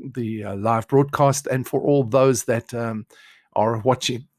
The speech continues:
get to watch on the replay, hey, give us a thumbs up if you, if you, um, if you, uh,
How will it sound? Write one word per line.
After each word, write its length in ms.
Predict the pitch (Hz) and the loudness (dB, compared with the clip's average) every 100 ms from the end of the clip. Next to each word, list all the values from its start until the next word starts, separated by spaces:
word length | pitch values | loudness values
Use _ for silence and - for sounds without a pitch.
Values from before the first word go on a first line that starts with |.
| 208 | -10
get 240 | 165 123 - | -4 -4 -2
to 100 | 123 | 2
watch 260 | 120 - | 2 2
on 120 | 123 | 0
the 80 | 120 | 2
replay, 500 | 110 123 - 120 104 - - - - | 2 0 2 2 2 -6 -20 -10 0
hey, 120 | 143 | 2
give 180 | 123 170 | 4 4
us 100 | 170 | 2
a 60 | |
thumbs 340 | 143 160 156 147 | 2 0 2 2
up 160 | 143 | 2
if 200 | 131 - | 0 0
you, 320 | 123 127 120 - | 0 2 2 -2
if 180 | 117 | -6
you, 320 | 120 120 117 110 | 0 2 2 2
um, 280 | 110 107 - _ _ _ - | 0 -6 -14 _ _ _ -12
if 260 | 104 - | -10 -4
you, 360 | 117 117 117 113 | -2 0 2 0
uh, 260 | 107 110 | -2 -4